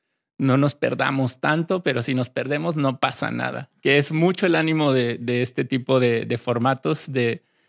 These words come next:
de hablar, compartir de acuerdo a, a lo que vaya surgiendo, ¿no? Entonces, eh, a-, creo que para iniciar sería muy conveniente que, mm, me pudieras platicar y nos pudieras platicar a quienes nos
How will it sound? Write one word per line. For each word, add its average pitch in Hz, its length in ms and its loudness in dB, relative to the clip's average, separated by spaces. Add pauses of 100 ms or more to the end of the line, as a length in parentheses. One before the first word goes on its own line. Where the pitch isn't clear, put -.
(160)
de 117 160 8
hablar, 127 420 8
compartir 131 640 4
de 123 80 4
acuerdo 127 400 4
a, 110 260 -4 (100)
a - 100 -6
lo 120 100 2
que 127 160 0
vaya 127 240 2
surgiendo, 117 640 -8 (160)
¿no? 151 260 -6 (200)
Entonces, 117 800 -2 (380)
eh, 139 240 4 (100)
a-, - 140 -6 (420)
creo 165 140 6
que 196 120 4
para 180 180 4
iniciar 165 500 4
sería 143 260 -2
muy 139 180 0
conveniente 135 720 0 (360)
que, 123 520 0 (400)
mm, 131 420 4
me 131 220 4
pudieras 135 460 4
platicar 135 720 2
y 123 180 -2
nos 120 180 0
pudieras 127 300 0
platicar 127 540 0
a 120 180 -2
quienes 120 340 -4
nos 123 320 -6